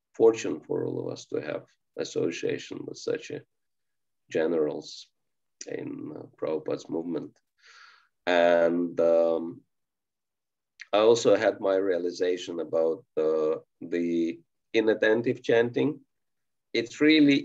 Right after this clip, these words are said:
easy to chant sixteen inattentive rounds, and I've done that so many times. But, uh, when I try to chant sixty-four rounds,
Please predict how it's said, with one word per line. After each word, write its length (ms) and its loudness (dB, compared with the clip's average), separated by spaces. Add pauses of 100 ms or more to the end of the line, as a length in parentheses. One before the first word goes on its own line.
(120)
easy 200 2
to 160 -4
chant 460 2 (200)
sixteen 640 -2
inattentive 580 0
rounds, 640 -4 (140)
and 160 0
I've 160 0
done 240 2
that 220 2 (260)
so 200 2
many 260 2
times. 400 -4
But, 280 -2
uh, 340 4 (1000)
when 380 2 (1120)
I 380 2
try 340 4
to 200 -8
chant 360 -2
sixty-four 600 0
rounds, 440 2